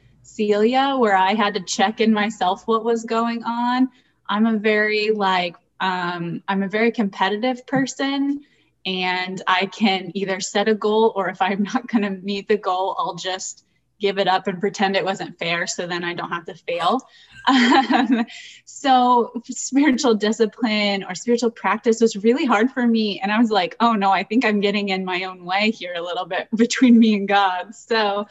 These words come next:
rhythm was really helpful to say, "I'm gonna try to make this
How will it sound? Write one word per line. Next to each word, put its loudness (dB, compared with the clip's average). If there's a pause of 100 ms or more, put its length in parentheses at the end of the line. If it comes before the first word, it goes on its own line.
(400)
rhythm 2
was 0
really -2
helpful -4
to -16
say, 0 (300)
"I'm 2
gonna 2
try 2
to 0
make -2
this -6